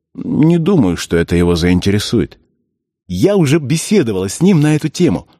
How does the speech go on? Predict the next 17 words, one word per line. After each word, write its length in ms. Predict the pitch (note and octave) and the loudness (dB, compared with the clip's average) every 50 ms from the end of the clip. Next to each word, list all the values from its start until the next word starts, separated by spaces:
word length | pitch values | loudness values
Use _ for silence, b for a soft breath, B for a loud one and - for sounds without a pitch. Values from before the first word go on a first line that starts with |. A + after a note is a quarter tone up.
| _ _ _ | _ _ _
Он 140 | - D#3 E3 | -4 -2 -2
сказал, 420 | - - - D3 C3 A#2+ F3+ F3+ D#3 | -4 -4 -2 -2 0 0 0 0 -2
что 180 | - - C#3 | -2 -4 -4
будет 300 | C3 C3 D#3+ D#3 D3+ - | -2 0 0 0 0 0
рад 260 | - C#3+ D3+ C#3+ - | 0 0 -2 -2 -2
видеть 340 | - A2+ D3 D#3 A#2+ A2 - | -2 -2 0 2 0 0 -2
тебя, 340 | - - F2 D#2+ D#2 C2+ - B B B B B | -2 -6 -4 -4 -6 -8 -12 B B B B B
и 60 | B | B
что 240 | G2+ - - C3 C3 - | -6 -4 -2 -2 0 0
это 300 | - D#3+ E3+ - - D#3 | 0 0 0 0 -2 -2
даст 340 | D#3+ D#3+ - D#3 - - - | 0 0 -2 -2 -2 -2 0
ему 160 | C#3+ D3 C#3 | 0 0 0
возможность 540 | A#2+ C3 A#2 G2+ D3+ E3+ D#3 B2+ C#3 - - | 0 0 0 0 0 0 0 -2 -4 -4 -4
отблагодарить 680 | - C3 G#2+ G#2+ B2+ B2+ B2 B2 A2+ C3 C#3+ D3+ C#3+ | -4 -2 0 0 0 0 0 0 0 0 -2 -2 -2
тебя 220 | - - B2+ B2 B2+ | -2 -2 0 0 0
за 140 | A#2 C3+ C#3 | 0 0 -2
то, 240 | - F#3 F3 D#3+ | 0 -2 -2 -4